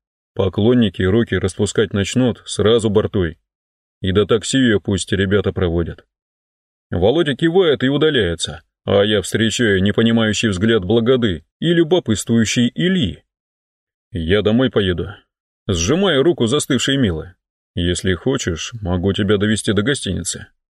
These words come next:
Ну или оставайся. Вечер только начался».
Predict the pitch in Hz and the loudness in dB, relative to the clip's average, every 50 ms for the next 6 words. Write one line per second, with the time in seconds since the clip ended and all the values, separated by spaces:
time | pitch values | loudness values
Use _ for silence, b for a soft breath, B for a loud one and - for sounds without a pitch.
0 | _ _ _ - 101 95 98 98 98 98 104 113 113 - - 160 160 127 92 - | _ _ _ -4 -2 0 2 2 2 2 0 0 -2 0 -2 0 0 0 -2 -2
1 | - 95 104 110 - - _ _ _ _ _ - - 98 85 98 101 92 - 143 | -8 -12 -14 -20 -20 -20 _ _ _ _ _ -8 -6 -2 0 0 0 0 0 -2
2 | 147 147 - - 98 87 - - 92 92 92 - - 139 143 139 - - - - | -2 -2 0 -2 -2 0 0 -2 0 0 0 0 -2 -2 -2 -2 -6 -8 -10 -12
3 | - | -16